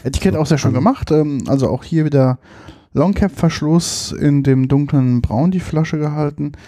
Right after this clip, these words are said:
Speaker 1: Schweder mit einem schönen Logo drauf, das ein bisschen mit Gold verschwitzt ist, als ob das Firmenlogo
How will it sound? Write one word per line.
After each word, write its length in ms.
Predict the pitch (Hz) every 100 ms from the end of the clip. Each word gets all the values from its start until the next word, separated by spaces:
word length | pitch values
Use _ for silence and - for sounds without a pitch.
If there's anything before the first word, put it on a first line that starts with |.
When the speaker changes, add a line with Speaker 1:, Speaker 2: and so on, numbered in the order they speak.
| - - - -
Speaker 1:
Schweder 760 | - - 127 127 131 175 175 165
mit 180 | 139
einem 100 | 131
schönen 360 | 123 - 127 120
Logo 320 | 113 131 160
drauf, 260 | 151 139 135
das 140 | 135
ein 60 | 127
bisschen 120 | 127
mit 140 | 127 -
Gold 280 | - 151
verschwitzt 460 | - - - 131 -
ist, 260 | - - -
als 140 | -
ob 140 | -
das 140 | - -
Firmenlogo 680 | - 131 160 151 156 147